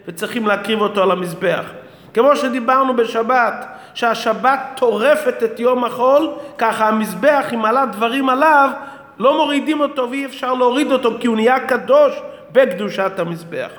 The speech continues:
אז לכן זה דומה לקורבן, "בנימין זאב יטרוף", כמו שהשבת טורפת, גם המזבח טורף.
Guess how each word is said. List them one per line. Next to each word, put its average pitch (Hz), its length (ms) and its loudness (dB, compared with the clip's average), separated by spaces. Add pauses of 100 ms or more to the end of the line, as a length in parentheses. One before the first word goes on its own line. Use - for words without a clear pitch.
(340)
אז 156 140 -6
לכן 185 300 0
זה 196 100 4
דומה 180 260 0
לקורבן, 196 540 2 (360)
"בנימין 180 440 -2
זאב 208 280 0
יטרוף", 220 500 2
כמו 208 220 -2
שהשבת 196 1200 0 (100)
טורפת, 247 540 0
גם 247 220 0
המזבח 247 540 0 (100)
טורף. 180 300 -4